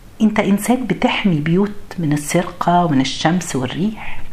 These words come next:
بيبني لنا البيبان والشبابيك والأسقف. الخياط اللي بيخيط او الخياطة اللي بتخيط مش مجرد هي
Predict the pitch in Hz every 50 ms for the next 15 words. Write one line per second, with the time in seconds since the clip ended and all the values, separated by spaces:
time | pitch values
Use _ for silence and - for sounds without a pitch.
0 | - 165 170 156 151 170 175 185 175 151 143 131 131 110 117 117 123 123 151 165
1 | 156 147 139 131 - - - 113 113 113 - - 147 185 202 175 160 160 - -
2 | - - - - 208 226 226 - - - - - - - - - - - - -
3 | - - - - - - - - - - - - - - - - - - - -
4 | - 165 - - 160 147 147 160 165 180 185 - - 143 143 - 123 117 - -
5 | 175 170 151 139 131 - - - 123 123 113 - 139 127 131 135 143 - 147 123
6 | 117 - - - - 160 160 143 131 - - - - - - - - - - -
7 | - - - - - 240 - 294 311 302 294 220 - - - 196 196 170 147